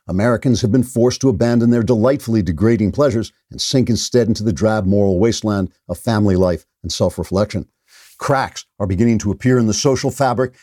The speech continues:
as women are drawn away from important jobs, creating compliance systems on computers, and plunged into the drudgery of co-creating the minds and souls of their children in order to bring love and decency into a new generation.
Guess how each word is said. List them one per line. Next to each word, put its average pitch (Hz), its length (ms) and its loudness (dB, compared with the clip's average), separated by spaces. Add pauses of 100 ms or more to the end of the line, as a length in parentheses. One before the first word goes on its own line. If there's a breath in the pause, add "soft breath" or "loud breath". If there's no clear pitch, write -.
as 85 140 -8
women 131 280 2
are 127 80 2
drawn 120 320 0
away 120 280 2
from 127 160 0
important 131 420 0
jobs, 120 340 0 (200 soft breath)
creating 120 380 2
compliance 127 540 0
systems 127 380 -2
on 123 140 -2
computers, 117 480 0 (260 soft breath)
and 101 140 -4
plunged 135 420 0
into 101 180 0
the 92 120 0
drudgery 123 500 0 (140 soft breath)
of 127 100 -2
co-creating 120 720 0
the 110 80 2
minds 110 320 0
and 107 100 -2
souls 113 320 -2
of 87 60 -2
their 190 140 0
children 120 440 0 (180 loud breath)
in 104 120 0
order 101 180 2
to 92 80 0
bring 104 220 2
love 101 200 2
and 92 120 0
decency 95 400 -4
into 95 200 -2
a 92 40 0
new 87 140 0
generation. 90 600 -2